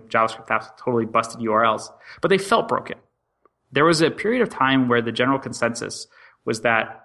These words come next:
these JavaScript heavy apps felt broken, they felt really bad, and you shouldn't write them because they broke scrolling, they broke the back button, they broke all these things. People noticed, even if they couldn't articulate it, that when the U R L didn't work in a web application, it just felt broken.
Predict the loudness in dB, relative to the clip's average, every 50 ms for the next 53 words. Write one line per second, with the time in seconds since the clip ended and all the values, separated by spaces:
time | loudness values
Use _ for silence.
0 | _ _ _ _ _ -6 -4 -4 -6 -8 -6 -4 -2 -2 -2 -2 -4 -8 -8 -6
1 | -4 -4 -2 -2 0 0 0 0 0 -4 -8 -4 0 0 0 0 -2 -4 -2 0
2 | 0 0 0 -2 -2 0 0 0 0 0 0 0 0 0 0 0 0 0 2 2
3 | 2 2 4 4 2 2 0 -2 -4 -4 -4 -2 -2 -2 -2 -4 -6 -10 -10 -10
4 | -10 -10 -12 -12 -14 _ _ _ _ _ -6 -4 -2 0 0 0 0 0 2 0
5 | 0 0 -2 -8 -10 -8 -2 2 4 6 6 6 6 6 4 4 2 2 2 4
6 | 2 2 2 0 -6 -8 -6 -2 0 0 0 0 0 0 0 0 0 0 -2 -4
7 | -4 -2 -2 -2 0 0 0 0 0 2 0 2 0 0 -2 0 0 0 0 -2
8 | -4 -6 -4 -4 -2 2 2 2 2 4 4 4 4 4 2 0 -2 -6 -10 -12
9 | -10 -8 -6 -4 -4 -2 -2 -2 -2 -2 -2 -2 0 0 -2 -2 -2 -6 -4 -2
10 | -2 -2 0 -2 -2 -4 -6 -10 _ _ -20 -20 _ _ -2 0 2 2 2 4
11 | 4 4 6 6 6 6 6 6 6 4 4 2 0 -2 -4 -10 -8 -4 -2 0
12 | 0 0 0 0 0 0 0 -2 -2 0 2 2 2 2 2 0 -2 -2 -2 -2
13 | -2 -2 -4 -6 -4 -2 -2 -2 -4 -6 -6 -4 -2 -2 -2 -2 -4 -4 -4 -4
14 | -8 -12 -14